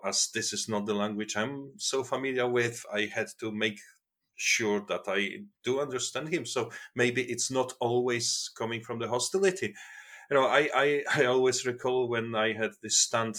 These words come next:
during my studies, when I was riding buses and, uh, doing some statistics on passengers. I've been spending all days riding the bus up and down. And I've noticed that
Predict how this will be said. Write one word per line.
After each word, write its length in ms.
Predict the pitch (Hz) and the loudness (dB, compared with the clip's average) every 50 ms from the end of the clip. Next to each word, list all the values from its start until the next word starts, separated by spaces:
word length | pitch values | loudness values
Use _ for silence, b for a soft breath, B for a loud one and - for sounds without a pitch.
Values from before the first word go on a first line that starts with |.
| - - | -4 -2
during 200 | 107 104 104 104 | 0 0 0 2
my 140 | 104 104 104 | 0 0 2
studies, 580 | - - - - 131 135 160 135 123 - - - | 2 2 2 2 2 2 2 0 0 0 -2 -2
when 160 | 117 110 104 | -2 -2 -2
I 60 | 104 104 | 0 0
was 220 | 107 110 107 - | 0 0 -2 -2
riding 540 | 104 113 117 117 120 117 120 113 110 104 101 | 0 2 2 4 2 2 0 -2 -2 -2 0
buses 640 | 101 110 110 - - - 123 - - - - - - | 0 0 2 2 0 0 0 0 -2 -2 -4 -4 -6
and, 280 | 110 107 107 107 104 101 - - | -6 -6 -6 -6 -8 -8 -10 -8
uh, 280 | - - 98 98 95 92 92 _ _ _ | -6 -6 -4 -4 -6 -8 -10 _ _ _
doing 220 | - 104 104 101 101 | -4 -2 -2 -2 -2
some 240 | 101 - 107 104 101 | -2 -2 -2 -2 -2
statistics 680 | - - - 101 - 113 113 - - - 107 - - 98 | -2 -2 -4 -4 -4 -6 -6 -6 -6 -6 -8 -6 -6 -4
on 160 | 101 104 101 | -4 -4 -4
passengers. 600 | 107 101 - - 139 170 180 190 156 120 - - 110 | -4 -4 -2 -2 -2 0 0 0 0 -2 -2 -6 -8
I've 120 | 110 104 | -6 -4
been 160 | 110 107 101 | -4 -4 -4
spending 520 | 104 - - - - 120 110 101 104 107 104 - | -4 -6 -6 -4 -2 -2 -2 -2 -4 -6 -6 -6
all 220 | - 120 120 120 117 | -6 -6 -4 -4 -2
days 320 | 117 117 117 113 - B B B B B B - | -2 -2 -2 -2 -4 B B B B B B 0
riding 380 | 113 107 104 107 104 107 104 | 2 2 2 2 2 0 0
the 100 | 101 101 | 0 0
bus 300 | 98 107 107 107 - - | 2 2 2 2 0 -2
up 200 | - - - - | -4 -6 -6 -6
and 140 | 107 104 101 | -6 -2 2
down. 300 | 104 104 120 139 151 - b b b b b b b b b _ _ - 113 | 2 2 2 2 0 -4 b b b b b b b b b _ _ -6 -4
And 600 | 107 107 107 107 107 107 107 107 110 110 110 - | -2 0 0 0 0 0 0 -2 -2 -4 -2 0
I've 180 | 123 120 117 113 | 0 0 0 0
noticed 420 | 120 117 113 - - 117 120 - - | -2 -2 -2 -2 -4 -6 -4 -4 -4
that 180 | 113 110 - | -4 -4 -4